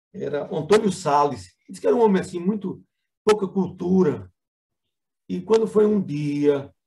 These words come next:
lá na, né, numa das reuniões, ele foi chamado lá pelo, pelo espírito. Quando ele chega, se depara na, no local onde tava o, o médium, que é de as pernas do médium.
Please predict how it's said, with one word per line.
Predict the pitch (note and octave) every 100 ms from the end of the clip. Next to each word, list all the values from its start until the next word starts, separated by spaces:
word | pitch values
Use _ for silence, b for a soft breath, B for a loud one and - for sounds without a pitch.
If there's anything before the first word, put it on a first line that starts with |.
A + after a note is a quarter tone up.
| _
lá | - C3 C#3+ D#3
na, | D3 C#3+
né, | C#3+
numa | D3 D3 D3+ C#3+
das | C#3+ C3+
reuniões, | D3 C#3+ C3+ C#3 F3+ F3 F#2+ - _ _ _
ele | D3+
foi | D3+ F3
chamado | - D#3 C#3+ B2+
lá | C3+
pelo, | - C#3+ C3+ B2 F#2 _ _ _
pelo | D#3 D#3
espírito. | D3 - - E3 G3+ F#3 - F#2 _ _ _
Quando | G3 A3 G#3+
ele | G#3
chega, | F#3+ - F3
se | - -
depara | - - D#3 D#3 D#3
na, | - D#3 D3+
no | - D#3+
local | D#3+ C#3+ D3+
onde | D3 D3
tava | D#3+ C#3+
o, | C#3+ C3+ - -
o | F3+
médium, | D#3+ C3+ D3+ F3 F3+ _ _ _
que | -
é | A3
de | A3
as | G#3
pernas | - G3+ F#3 F#3
do | F#3
médium. | D3 C3+ B2+ A#2 G2+